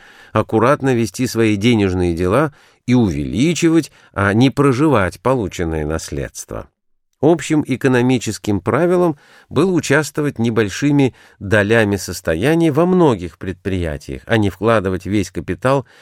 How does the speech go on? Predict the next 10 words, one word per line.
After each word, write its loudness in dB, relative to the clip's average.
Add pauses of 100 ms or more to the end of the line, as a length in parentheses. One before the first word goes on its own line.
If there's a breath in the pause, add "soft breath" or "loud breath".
(120 soft breath)
в -20
какое-нибудь -2
одно. 0 (540 soft breath)
Этим 0
и -2
объясняется 0
замечательная 2
прочность -2
римских -2
состояний. -6